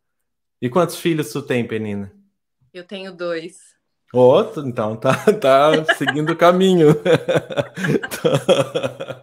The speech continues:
Speaker 1: seguindo o
Speaker 2: Exatamente.
Speaker 1: caminho, o caminho bíblico.
Speaker 2: Exato.
Speaker 1: Que bom, cara. Gostei. Na verdade, assim, eu, eu, né, eu conheço a, a, a Bíblia, só que eu acho que,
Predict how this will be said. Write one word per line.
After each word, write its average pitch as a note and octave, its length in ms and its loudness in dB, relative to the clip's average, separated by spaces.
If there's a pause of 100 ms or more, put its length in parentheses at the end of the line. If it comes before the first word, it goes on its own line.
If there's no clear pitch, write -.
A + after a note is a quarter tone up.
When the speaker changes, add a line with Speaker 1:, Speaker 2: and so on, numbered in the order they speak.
(400)
Speaker 1:
seguindo C3+ 340 -6
o - 40 -6
Speaker 2:
Exatamente. - 0 -
Speaker 1:
caminho, D3+ 720 -4 (320)
o B2 120 -8
caminho C#3 380 -2
bíblico. A2+ 720 -8 (640)
Speaker 2:
Exato. F3+ 800 -8 (2250)
Speaker 1:
Que A3 160 -14
bom, G3+ 380 -6
cara. A#2+ 340 -4
Gostei. E3+ 720 -12
Na E3+ 80 -8
verdade, F3 440 -4
assim, F#3+ 300 -12
eu, E3 200 -4
eu, C#3 520 -6
né, B2 120 -6
eu F3+ 120 -10
conheço C#3 380 -10
a, G#2+ 280 -6 (360)
a, G#2 460 -8
a G2 40 -10
Bíblia, D#3+ 600 -10
só D#3+ 180 -10
que D#3+ 140 -18
eu D3 60 -8
acho D#3 180 -10
que, F3+ 340 -20